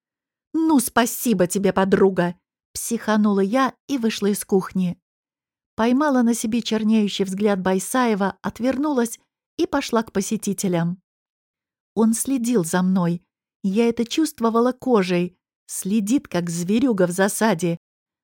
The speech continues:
Но, если честно, то я тоже виновата. Разозлила его вчера.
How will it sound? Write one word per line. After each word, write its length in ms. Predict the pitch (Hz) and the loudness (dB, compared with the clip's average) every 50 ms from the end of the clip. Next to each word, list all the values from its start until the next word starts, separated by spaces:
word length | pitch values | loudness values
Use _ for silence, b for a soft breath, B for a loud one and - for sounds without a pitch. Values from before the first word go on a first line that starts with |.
| _ _ | _ _
Но, 80 | 240 | 0
если 360 | 247 254 277 262 - 254 254 | 0 0 0 -2 -2 -4 -6
честно, 600 | 240 - - 254 247 247 233 - 214 208 196 170 - _ _ _ _ | -6 -4 -2 0 0 0 -2 -2 -2 -2 -2 -4 -6 _ _ _ _
то 80 | - 240 | -6 -4
я 200 | 240 247 240 233 | -2 -2 -2 -2
тоже 320 | - 262 247 233 202 196 | 0 2 2 2 2 2
виновата. 720 | 185 202 202 202 202 202 208 202 196 190 - 185 180 175 - _ _ _ _ _ _ | 2 2 2 2 2 2 2 2 0 0 0 -2 -4 -4 -6 _ _ _ _ _ _
Разозлила 680 | - 196 214 233 226 254 269 277 269 285 302 311 254 180 | -4 -4 -4 -2 0 0 0 0 2 2 2 4 4 4
его 220 | 180 190 185 196 | 2 2 0 0
вчера. 520 | 190 - - - 220 220 214 196 170 165 | -2 -4 -2 -2 0 2 2 0 0 -2